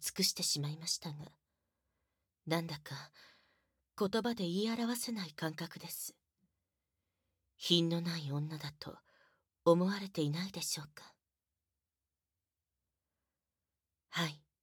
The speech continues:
よかったです。ご理解いただき、ありがとうございます。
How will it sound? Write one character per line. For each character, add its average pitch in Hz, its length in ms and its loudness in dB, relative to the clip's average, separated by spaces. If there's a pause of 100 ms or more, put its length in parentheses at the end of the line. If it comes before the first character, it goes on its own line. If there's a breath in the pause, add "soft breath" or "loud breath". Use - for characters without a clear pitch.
(520)
よ 202 160 6
か 202 140 -4
っ - 20 -12
た 170 140 -8
で 147 120 -8
す。 - 240 -8 (760)
ご 185 100 10
理 196 140 6
解 180 180 -6
い - 40 -14
た 151 120 -8
だ 151 120 -8
き、 - 280 -8 (400)
あ 165 80 10
り 196 120 10
が 202 120 -4
と 160 120 -8
う 147 40 -10
ご 151 80 -8
ざ 156 140 -4
い 151 80 -6
ま 151 100 -12
す。 - 220 -10